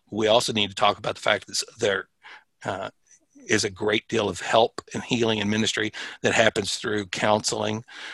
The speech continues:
uh, through, through, uh, meeting with someone trained to t-, talk and help people through their, through problems.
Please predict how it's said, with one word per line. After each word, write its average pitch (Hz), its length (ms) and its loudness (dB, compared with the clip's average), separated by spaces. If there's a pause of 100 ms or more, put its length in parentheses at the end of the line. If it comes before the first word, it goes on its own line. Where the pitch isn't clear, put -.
(140)
uh, 92 240 -4
through, 101 360 -8 (120)
through, 98 540 -10 (180)
uh, 98 180 -4
meeting 107 400 -2
with 98 100 -8
someone 101 300 -2
trained 113 840 -4 (220)
to 120 80 -8
t-, - 100 -12 (560)
talk 113 360 2
and 104 100 -2
help - 220 -2
people - 220 -12
through 117 180 -6
their, 104 160 -2 (160)
through 131 120 -4
problems. 117 420 2